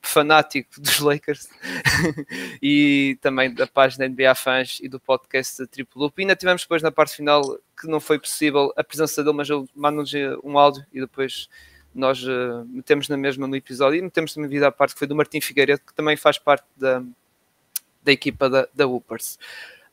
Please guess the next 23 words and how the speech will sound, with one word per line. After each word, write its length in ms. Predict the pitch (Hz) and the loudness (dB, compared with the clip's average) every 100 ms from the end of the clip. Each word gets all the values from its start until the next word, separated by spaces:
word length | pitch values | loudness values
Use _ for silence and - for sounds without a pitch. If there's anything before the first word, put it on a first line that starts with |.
| - | 0
Eh, 680 | - 175 175 175 175 170 175 - _ - | 8 10 10 10 10 8 4 -6 _ -2
e 80 | 226 | 6
hoje 420 | 220 156 - - _ _ _ _ - | 6 6 0 -6 _ _ _ _ 0
temos 240 | 175 165 | 0 2
aqui 320 | 175 - 170 | -2 0 -2
mais 480 | 160 175 170 - - | 4 4 4 0 -2
três 260 | - 180 - | 4 4 4
convidados, 840 | 170 160 151 156 160 - - - - | 0 2 6 6 6 -4 -6 -10 0
três 360 | 175 175 156 | 4 4 2
relatos 720 | - 151 156 160 - - - - _ | -2 6 8 8 4 -4 -6 -12 _
de, 320 | 135 143 139 | -8 -6 -6
para 100 | - | -4
falar 480 | 151 160 156 151 143 _ _ _ _ _ _ | 0 6 8 8 6 _ _ _ _ _ _
da 80 | - | -4
história, 600 | 151 - 160 160 147 127 - | -4 2 6 6 4 -2 -4
da 80 | 151 | -2
carreira, 720 | 160 147 165 170 143 127 131 _ _ _ | 0 4 6 6 4 -2 -8 _ _ _
eh, 380 | - 143 135 131 | -6 -2 -2 -2
da 140 | 131 160 | 0 0
vida 400 | 147 175 147 143 | 0 -2 -2 -6
de 100 | 143 | -4
Kobe 300 | 156 143 135 | -2 0 0
Bryant. 320 | 135 147 | 0 -2